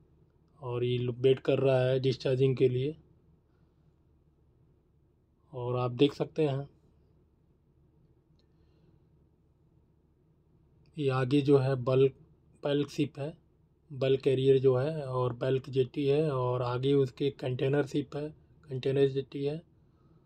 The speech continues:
और मैं आपको दिखाना चाहूँगा कि आगे आप देख सकते हैं टैंकर जेटी है,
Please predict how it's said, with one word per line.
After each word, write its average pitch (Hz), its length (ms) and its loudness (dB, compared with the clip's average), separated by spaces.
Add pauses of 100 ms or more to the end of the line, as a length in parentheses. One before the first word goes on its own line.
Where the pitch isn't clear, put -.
(360)
और 123 320 -4
मैं 127 160 0
आपको 127 260 -2
दिखाना 147 360 0
चाहूँगा 143 640 0 (720)
कि 139 140 -2
आगे 131 320 4
आप 139 120 6
देख 139 240 2
सकते - 280 -10
हैं 135 340 -4 (220)
टैंकर 139 380 -4
जेटी 139 340 -2
है, 143 220 -6